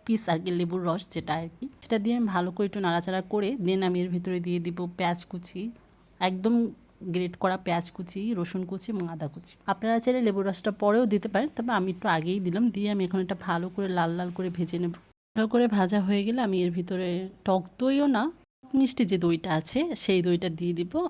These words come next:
মানে, একটু পরিমাণে বেশি দিব না আর কি, হয়তো হাফ কাপ দিব আর কি। তারপর আমি এর ভিতরে একটু জল দিয়ে এবং কাঁচামরিচ দিয়েছিলাম একদম একটু ঝালের জন্য,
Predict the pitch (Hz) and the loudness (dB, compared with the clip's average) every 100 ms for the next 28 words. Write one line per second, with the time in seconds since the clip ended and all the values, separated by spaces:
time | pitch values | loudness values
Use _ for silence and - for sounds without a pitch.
0 | - 190 196 - - 240 - 226 226 226 | -2 -4 -4 -6 -8 -6 2 2 4 2
1 | 220 185 190 247 226 220 190 160 160 175 | 0 2 0 2 2 4 2 2 -2 -2
2 | 175 180 180 175 185 185 180 - 175 165 | -2 -2 -6 -6 0 -2 0 -2 -2 -2
3 | 165 160 156 - 202 - 185 - 170 175 | -4 -2 -4 -6 -10 -10 -10 -4 -2 0
4 | 196 190 180 175 180 180 180 202 180 175 | 0 2 2 2 0 -4 -4 -4 0 0
5 | 180 180 214 214 185 180 170 190 196 196 | 0 -2 -2 -2 -2 -4 -4 -2 -2 -4
6 | 196 208 208 226 220 190 180 180 269 - | -2 -2 -2 -2 -2 -2 -4 -4 -4 -6
7 | - _ _ - 277 220 180 175 185 196 | -20 _ _ 2 4 6 4 4 2 0
8 | 320 | 0